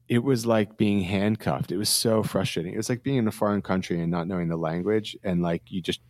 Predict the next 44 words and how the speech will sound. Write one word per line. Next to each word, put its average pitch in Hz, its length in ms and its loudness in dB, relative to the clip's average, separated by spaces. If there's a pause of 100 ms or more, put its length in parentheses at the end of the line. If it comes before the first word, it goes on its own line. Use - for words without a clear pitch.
you 107 140 -2
just - 160 -4
wanna 120 180 2
get 92 180 -2
something 85 280 -4
done. 80 240 -4
You 95 60 -12
just 104 120 -6
wanna 117 140 -2
get 101 100 -2
your 98 120 0
dry 85 240 0
cleaning 110 280 0
done 117 220 2
and 90 100 -4
you 87 60 -6
can't 98 320 0
even 92 120 -2
get 90 140 0
it 80 100 -6
done 80 200 -4 (600)
'cause 98 140 0
you 95 60 2
don't 92 100 4
speak 87 220 -2
the 92 100 2
language. 85 480 0 (460)
And 98 160 2
it 92 80 2
was 92 200 2
just 92 200 -4
like, 90 280 -2
I 98 140 0
vowed 87 440 2
from 85 160 -4
that 85 180 0
moment, 85 280 0
I 82 40 0
was 82 120 -2
like, 82 200 -2
"I'm 92 180 0
gonna 85 220 2
just 85 240 -2
destroy 85 720 2